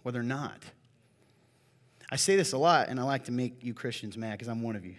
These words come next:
so I can get mad with you. But a lot of you, you probably would have kicked King David out of the church.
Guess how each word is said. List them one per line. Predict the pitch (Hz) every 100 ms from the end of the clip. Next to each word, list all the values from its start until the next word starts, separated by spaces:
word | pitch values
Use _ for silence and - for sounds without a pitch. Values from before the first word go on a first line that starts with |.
| -
so | -
I | 104
can | 104
get | 95
mad | 101 98
with | 107 -
you. | 98 - - - -
But | 139 - - -
a | 107
lot | 151 285
of | 180
you, | 139
you | 196
probably | - 147 -
would | 143
have | 127
kicked | 170 -
King | - 139
David | 139 175 120
out | 113
of | 107
the |
church. | 107 - - - -